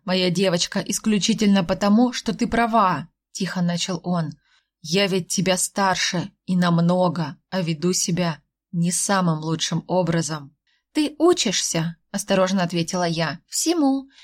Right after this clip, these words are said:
Быть драконом, быть мужем, быть моим мужчиной. И знаешь»,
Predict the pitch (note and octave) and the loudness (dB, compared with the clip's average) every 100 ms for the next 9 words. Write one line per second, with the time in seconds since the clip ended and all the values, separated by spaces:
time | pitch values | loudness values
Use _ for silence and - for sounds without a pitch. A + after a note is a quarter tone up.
0 | _ G#3+ E4+ B3 G3 F3 - G3 B3+ B3 | _ 0 2 4 2 0 2 4 4 2
1 | A#3+ F#3+ D4+ - E3+ F3 G#3+ G#3+ G3+ _ | 0 -2 -2 0 0 0 -2 -4 -4 _
2 | G3 D4+ E4 A#3 G3 B3+ C#4 - G3 G3 | -4 -2 2 2 4 2 0 -2 -2 -2
3 | G3 E3+ - B3+ - E4 D#4+ D#3 F3 - | -6 -10 -2 -2 0 0 2 0 -2 -8